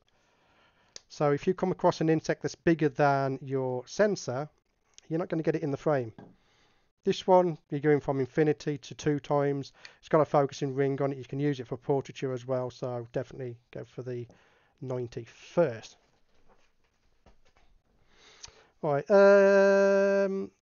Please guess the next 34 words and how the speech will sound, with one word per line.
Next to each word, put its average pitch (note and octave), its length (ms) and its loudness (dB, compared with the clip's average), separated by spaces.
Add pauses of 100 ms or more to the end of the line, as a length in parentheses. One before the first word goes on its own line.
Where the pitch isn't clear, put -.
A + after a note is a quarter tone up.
Zoltan. D3 840 4
So, D3 300 2
you, C#3 180 -4
any G#3+ 240 2
news G#3 220 6
about F#3 180 6
Laowa E3+ 320 6
releasing E3 540 -2
a D3 140 2
version C#3+ 340 0
with B2+ 120 -8
auto C3 300 -6
aperture? A#2+ 480 -10 (340)
No, C#3+ 360 2
I B2 100 -4
don't G#3+ 220 4
think - 140 -2
they'll D#3+ 120 0
tell D3 260 0
me C3+ 120 -2
when B2 360 -4 (140)
they're A#2+ 120 -14
gonna A2+ 160 -10
sort A#2 240 -14
that A#2+ 100 -14
out, B2+ 160 -14
but D3+ 60 -8
I - 20 -6
can D3+ 120 -10
tell F3+ 200 0
you D#3 80 2
why C3 640 4
they B2 100 -6
can't. A#2+ 420 -10